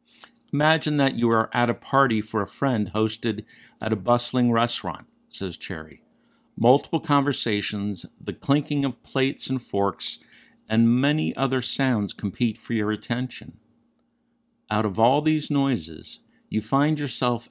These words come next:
able to tune out the irrelevant sounds and focus on the amusing story that your dining partner shares. This ability to focus on just one aspect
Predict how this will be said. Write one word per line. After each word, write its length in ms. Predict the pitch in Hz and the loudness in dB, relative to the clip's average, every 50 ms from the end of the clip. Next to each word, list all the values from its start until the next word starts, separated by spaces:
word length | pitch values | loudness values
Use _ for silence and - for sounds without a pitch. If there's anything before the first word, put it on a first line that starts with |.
| _ | _
able 340 | 131 131 143 147 139 139 131 - | 2 2 2 2 2 -2 -6 -6
to 100 | - 92 | -8 -12
tune 420 | - - - - 160 156 156 147 | -14 -16 -10 -6 -4 -2 -2 0
out 320 | 139 120 101 98 - - | 0 0 0 -2 -4 -6
the 120 | - 104 104 | -4 -2 -2
irrelevant 800 | 101 104 107 110 113 120 127 127 123 127 127 131 131 135 131 - _ _ _ | 0 0 0 0 0 -2 -2 -2 -4 -4 -4 -2 -2 -2 -4 -6 _ _ _
sounds 680 | - - - 117 107 98 98 92 87 87 90 87 - - _ _ _ _ _ _ _ _ _ | -12 -6 -2 -2 0 0 -2 -2 -4 -4 -6 -8 -12 -16 _ _ _ _ _ _ _ _ _
and 140 | 98 104 - | -6 -6 -4
focus 540 | - 143 143 143 - - 101 - - - - _ _ _ - | -2 0 0 0 0 -4 -6 -6 -8 -12 -16 _ _ _ -4
on 220 | 110 107 101 104 104 | -2 -2 0 0 -2
the 100 | 104 104 | -2 -2
amusing 520 | 101 101 104 107 113 117 110 123 123 120 | -2 -2 0 0 0 0 0 0 0 -2
story 680 | 117 - - - 139 135 127 104 92 87 82 82 - _ _ _ _ _ _ _ _ - | -2 -4 -6 -4 -2 -2 0 0 -2 -2 -6 -8 -12 _ _ _ _ _ _ _ _ -8
that 240 | 107 101 98 - | -6 -6 -6 -4
your 80 | 107 101 | -6 -6
dining 460 | 87 95 110 110 110 110 113 110 110 | -4 -2 -2 0 0 0 0 0 -2
partner 400 | 113 - - 95 95 - 95 95 | -4 -6 -6 -6 -4 -4 -6 -8
shares. 680 | - - - - 123 135 127 98 87 80 - - - _ _ _ _ _ _ _ _ _ _ _ _ _ _ _ _ _ _ _ _ _ _ _ _ _ 95 | -8 -8 -8 -6 -6 -6 -6 -8 -10 -12 -14 -20 -20 _ _ _ _ _ _ _ _ _ _ _ _ _ _ _ _ _ _ _ _ _ _ _ _ _ -2
This 300 | 98 123 139 - - 156 | 0 0 0 0 -2 -4
ability 480 | 139 123 143 139 139 135 131 120 110 | -4 -2 0 0 0 2 0 0 0
to 80 | 113 107 | -4 -6
focus 640 | - - 135 143 147 147 - 98 87 - - - - _ - | -4 -4 -2 -2 -2 -2 -4 -6 -8 -8 -10 -10 -10 _ -6
on 160 | 95 101 101 | -6 -4 -2
just 380 | 98 123 120 120 - - - - | 0 0 0 0 -2 -6 -6 -2
one 200 | 123 127 131 131 | -2 0 0 -2
aspect 640 | - - 117 117 117 - - - 98 95 90 - | -4 -4 -4 -4 -4 -6 -6 -6 -6 -6 -8 -10